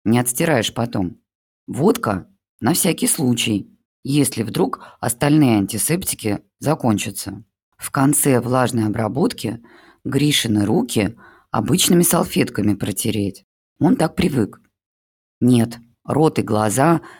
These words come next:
ни в коем случае не антибактериальными салфетками.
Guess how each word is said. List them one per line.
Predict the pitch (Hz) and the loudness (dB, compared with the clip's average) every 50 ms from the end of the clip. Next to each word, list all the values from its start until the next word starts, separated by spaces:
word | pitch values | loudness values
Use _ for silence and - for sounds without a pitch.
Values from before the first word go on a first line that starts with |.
| _ - | _ -2
ни | 113 143 180 - | 0 0 0 0
в | - - | -2 -4
коем | - 165 170 170 131 110 104 95 | 0 2 2 4 4 4 2 0
случае | - - 104 104 160 196 - - - 113 98 90 - - - - - _ | -2 -2 -2 0 0 0 0 0 0 0 -2 -2 -4 -8 -14 -20 -16 _
не | - 107 110 120 156 185 196 | -2 0 2 4 4 4 4
антибактериальными | 190 - - 127 135 143 - 170 147 139 - - - 151 143 127 117 110 107 107 104 101 101 | 2 2 0 0 2 2 0 -2 -2 -4 -4 -2 0 2 4 4 4 4 4 2 2 2 0
салфетками. | 95 - 107 104 98 - - 104 98 - - - 98 101 98 - 107 | 0 -2 -4 -4 -6 -6 -8 -10 -10 -10 -12 -16 -14 -12 -12 -12 -14